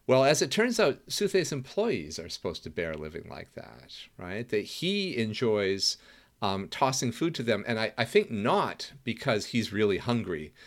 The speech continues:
and he needs a lot of food for himself and he can't afford to give away the scraps. It has nothing to do with the supply of, of food, as far as I can tell, although there are some Greeks who eat so much that they don't like the method.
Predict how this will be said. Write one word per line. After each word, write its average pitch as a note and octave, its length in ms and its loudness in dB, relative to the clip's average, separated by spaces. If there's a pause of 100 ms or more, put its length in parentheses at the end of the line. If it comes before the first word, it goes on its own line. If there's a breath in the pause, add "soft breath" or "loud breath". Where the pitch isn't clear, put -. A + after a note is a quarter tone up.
(280 loud breath)
and F#2+ 360 0
he B2 160 2
needs A#2 240 2
a A#2+ 40 2
lot G2+ 180 2
of G2+ 80 -4
food A#2+ 240 0
for F#2 160 -2
himself E2 600 -2 (240 loud breath)
and A2 120 -2
he G2+ 60 -2
can't B2+ 260 2
afford G#2+ 360 0
to F#2 80 -8
give F#2 180 -4
away E2+ 180 -6
the D#2+ 140 -10
scraps. D#2 380 -8
It - 140 -10
has G#2+ 220 -6
nothing B2+ 440 -2
to B2+ 100 -2
do A2+ 120 -6
with G#2 140 -6
the - 80 -6
supply F#2+ 420 -4
of, F2 180 -4 (200)
of F#2 140 -2
food, D#3 320 -2
as D2 100 -8
far - 200 -10
as C2+ 120 -12
I C2+ 80 -12
can D#2+ 200 -16
tell, C2+ 360 -8 (400 loud breath)
although F#2 300 -2
there F2+ 300 -4
are G2 180 2
some F2 400 -4
Greeks F#2 380 -6
who - 180 -10
eat G2 260 -8
so - 240 -2
much - 360 -6
that D#2+ 160 -8
they F2 100 -4
don't F2+ 200 -6
like F2 180 -8
the - 80 -12
method. D#2 420 -12